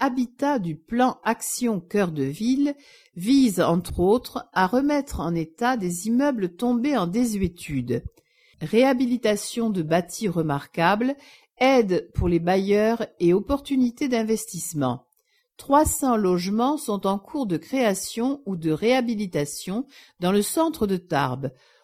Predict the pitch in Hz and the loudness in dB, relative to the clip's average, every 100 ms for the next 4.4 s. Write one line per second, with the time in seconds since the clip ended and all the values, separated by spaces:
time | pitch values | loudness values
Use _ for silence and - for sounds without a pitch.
0 | _ 156 196 214 - 339 339 330 - - | _ 4 4 4 4 6 6 2 -6 -4
1 | 190 165 156 160 294 320 - 233 220 160 | 0 0 0 0 0 0 0 0 2 0
2 | 156 - 180 196 208 - - 233 277 285 | -2 0 -2 0 -2 -2 -2 2 2 0
3 | - - 214 214 196 220 294 302 226 220 | -6 -6 0 0 0 -2 -2 -2 -2 0
4 | 180 156 127 120 | 0 2 0 -4